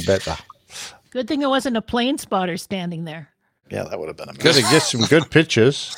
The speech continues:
Speaker 3: <laughs> Yeah, it would have been a very good, really good pictures.
Speaker 2: If he survived.
Speaker 3: Uh, yeah, well, even if they didn't survive, Liz,
Speaker 2: Yeah,
Speaker 3: they'd
Speaker 2: that's
Speaker 3: still be
Speaker 2: true.
Speaker 3: good
Speaker 2: The
Speaker 3: pictures,
Speaker 2: camera
Speaker 3: you know?
Speaker 2: would have kept him, yeah.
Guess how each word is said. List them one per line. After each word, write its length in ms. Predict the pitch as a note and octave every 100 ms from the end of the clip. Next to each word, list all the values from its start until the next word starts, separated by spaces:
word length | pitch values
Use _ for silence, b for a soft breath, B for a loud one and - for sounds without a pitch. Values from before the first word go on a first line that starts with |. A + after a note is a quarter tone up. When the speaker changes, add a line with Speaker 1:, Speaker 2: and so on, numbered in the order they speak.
| -
Speaker 3:
<laughs> 40 |
Yeah, 100 | B2+
it 120 | - D3+
would 220 | C3 B2
have 140 | G#2
been 100 | G#2+
a 20 |
very 280 | F#2 G#2+ F#2+
good, 180 | F2 E2+ B B B B B -
really 240 | F#2 F2
good 160 | E2 -
pictures. 420 | D#2+ - - - _
Speaker 2:
If 140 | F3+ F#3+
he 80 | E3+
survived. 680 | G3 D#3+ E3+ F#3+ G3 -
Speaker 3:
Uh, 800 | G2 G2 F#2+ F#2+ F#2+ G2 F#2+ F#2 - C3+
yeah, 60 |
well, 160 | F#2+ G2+
even 180 | A2 A2
if 80 |
they 100 | B2+
didn't 280 | G#2+ C#3 C#4+
survive, 460 | - - D3+ - -
Liz, 300 | F3 E3 A3+
Speaker 2:
Yeah, 140 | B3+
Speaker 3:
they'd 80 | G3+
Speaker 2:
that's 100 | -
Speaker 3:
still 160 | - G#3+
be 80 |
Speaker 2:
true. 80 | G#3
Speaker 3:
good 100 | G2 -
Speaker 2:
The 60 |
Speaker 3:
pictures, 340 | F3 G3 F2 -
Speaker 2:
camera 300 | B3+ B3 G#2
Speaker 3:
you 40 |
know? 60 | G#2
Speaker 2:
would 60 |
have 80 | -
kept 260 | F#3+ F3 -
him, 80 | F#3+
yeah. 200 | F#3+